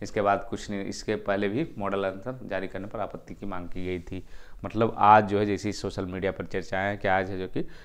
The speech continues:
एक्सपर्ट को बुलाया जाएगा और भी अभी भी जो फाइनल आंसर की उस पर भी आपत्ति है। अगर इसमें चेंजेज होते हैं, हालांकि ऐसी, अ, इतना आसान नहीं है कि वो चेंज होंगे, लेकिन फिर भी अगर दो तीन प्रश्न भी चेंज होते हैं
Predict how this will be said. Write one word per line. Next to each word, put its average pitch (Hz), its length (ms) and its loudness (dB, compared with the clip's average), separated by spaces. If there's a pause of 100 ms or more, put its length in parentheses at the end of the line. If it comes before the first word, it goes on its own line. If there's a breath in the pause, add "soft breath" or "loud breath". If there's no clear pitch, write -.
(180 loud breath)
एक्सपर्ट - 380 2
को - 120 -2
बुलाया 101 420 6
जाएगा 101 560 4 (300 loud breath)
और 107 240 10
भी 113 200 4
अभी 107 320 2
भी 120 140 6
जो 107 120 4
फाइनल 107 340 2
आंसर 104 300 0
की 104 140 -4
उस 98 120 -6
पर 104 180 0
भी 104 120 0
आपत्ति 98 440 0
है। 113 240 0 (320 loud breath)
अगर 117 300 4
इसमें 113 460 4
चेंजेज 101 480 0
होते 104 420 2
हैं, 90 220 -4
हालांकि 90 380 -4
ऐसी, 95 320 -6
अ, 95 60 -10 (440 loud breath)
इतना 98 380 -2
आसान 95 300 -2
नहीं 104 220 0
है 104 120 -2
कि 104 120 -2
वो 92 440 -2 (340)
चेंज 104 260 0
होंगे, 113 380 2
लेकिन 117 240 -2
फिर 113 180 2
भी 139 140 10
अगर 127 200 10
दो 113 120 2
तीन 113 220 0
प्रश्न 113 260 2
भी 123 80 4
चेंज 113 260 2
होते 107 280 0
हैं 107 260 -4